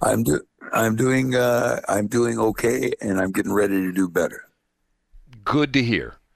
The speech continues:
Speaker 1: Yeah.
Speaker 2: Um, you have been, when did you first come to Saint Louis?
Speaker 1: Uh, I started up, uh, January of eighty-eight.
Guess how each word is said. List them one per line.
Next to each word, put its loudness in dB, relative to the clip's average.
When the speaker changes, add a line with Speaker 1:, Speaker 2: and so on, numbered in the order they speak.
Speaker 1:
Yeah. 8
Speaker 2:
Um, 0
you 0
have 2
been, 2
when 2
did -4
you -2
first -2
come 0
to -4
Saint 0
Louis? -6
Speaker 1:
Uh, 0
I -2
started 0
up, 0
uh, 0
January 2
of 0
eighty-eight. 0